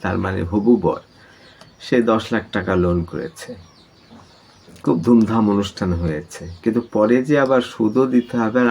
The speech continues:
আসল তো দিতেই হবে। একটু সতর্ক থাকা দরকার। সব সময় ওষুধ খাওয়া ঠিক না, খুব বিপজ্জনক।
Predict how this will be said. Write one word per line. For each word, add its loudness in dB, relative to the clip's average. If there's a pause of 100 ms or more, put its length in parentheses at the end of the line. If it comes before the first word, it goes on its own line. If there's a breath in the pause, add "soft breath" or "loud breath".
আসল -2 (120)
তো -4
দিতেই -8
হবে। -18 (2500 loud breath)
একটু -6
সতর্ক -4
থাকা -4
দরকার। -4 (680)
সব -2
সময় -2
ওষুধ -6
খাওয়া -6
ঠিক -10 (140)
না, -12
খুব -6
বিপজ্জনক। -6